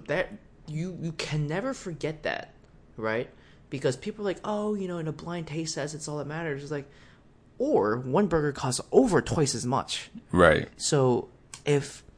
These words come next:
Speaker 1: like, is the Shake Shack burger t-, over twice as good as In-N-Out? I'm not sure. But we both got double doubles, fries, and, uh,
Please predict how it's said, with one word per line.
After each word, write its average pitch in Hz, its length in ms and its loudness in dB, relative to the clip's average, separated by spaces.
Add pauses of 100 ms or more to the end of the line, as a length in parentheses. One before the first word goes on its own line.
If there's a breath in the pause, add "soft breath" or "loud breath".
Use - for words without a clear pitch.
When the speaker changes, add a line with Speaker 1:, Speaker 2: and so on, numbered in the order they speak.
(120)
Speaker 1:
like, 135 220 0
is 233 320 4 (300)
the 160 140 -2
Shake 175 360 0
Shack 160 280 -4
burger 147 380 -2
t-, - 300 -8
over 208 340 4
twice 170 600 -2
as 147 180 -6
good 139 440 2 (1000 soft breath)
as 185 440 0
In-N-Out? 254 480 0
I'm - 140 2
not - 160 -4
sure. - 360 -10 (540 soft breath)
But 139 120 2
we 156 180 0
both 139 260 2
got 123 180 0
double 123 240 0
doubles, 117 440 -2
fries, 107 760 -4
and, 92 280 -6 (120)
uh, 85 240 -4